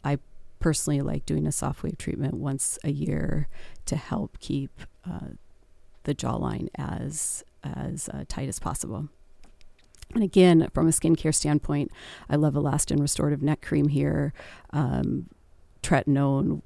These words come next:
mixed with hydration as an option, uh, or T N S Advanced Plus Serum, and of course, sunblock in the morning.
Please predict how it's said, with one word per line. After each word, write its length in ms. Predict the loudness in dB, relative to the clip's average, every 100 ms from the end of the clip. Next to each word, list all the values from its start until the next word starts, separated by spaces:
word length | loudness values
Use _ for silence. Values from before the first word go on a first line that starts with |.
| -4
mixed 380 | -2 0 -2
with 140 | -2 -2
hydration 920 | -2 0 0 2 2 2 2 2 -2 -8 -20 -8
as 160 | 0 2
an 60 | 2
option, 720 | 0 -2 0 0 2 0 -2
uh, 220 | -4 -2 -2
or 140 | -2
T 160 | -2 0
N 100 | 0
S 400 | 0 0 -2 -4 -4
Advanced 640 | -4 -2 -4 -4 -6 -8 -6
Plus 240 | -4 -2
Serum, 500 | -4 -4 -2 -2 -4 -4 -12 -18 -10
and 140 | -4 -2
of 100 | -2
course, 560 | -4 -2 -2 -4 -6 -8 -14
sunblock 420 | -6 -4 -2 -4 -4
in 60 |
the 80 | -4
morning. 420 | -4 -4 -4 -6